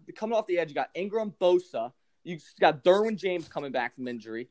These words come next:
I mean, they're stacked on defense. So they can win games with just their defense, you know, a couple times if they play, you know, a team that is not, you know, like Kansas City.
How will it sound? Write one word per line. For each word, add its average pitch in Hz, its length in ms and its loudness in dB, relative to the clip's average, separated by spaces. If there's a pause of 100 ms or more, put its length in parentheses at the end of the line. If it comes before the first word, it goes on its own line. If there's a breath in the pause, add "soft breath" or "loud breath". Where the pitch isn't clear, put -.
(200)
I 151 60 -2
mean, 175 220 0
they're 233 140 4
stacked - 440 -8
on 110 140 -4
defense. - 540 -14 (140)
So - 140 -6
they 220 120 4
can 247 200 -8
win 220 220 0
games 196 480 -8 (180)
with 151 180 -6
just 202 300 0
their 180 100 0
defense, 135 600 -8 (580)
you 165 80 -8
know, 131 260 0
a 143 40 -8
couple 190 320 0
times 143 380 -4
if 120 80 -10
they 143 100 -4
play, 143 280 0
you 135 140 -8
know, 135 160 -2
a 123 40 -6
team 147 260 -12
that 117 180 -4
is 117 120 -12
not, 123 260 -4 (120)
you 147 80 -12
know, 117 120 -6
like 107 180 -8
Kansas 127 360 -8
City. 120 220 -6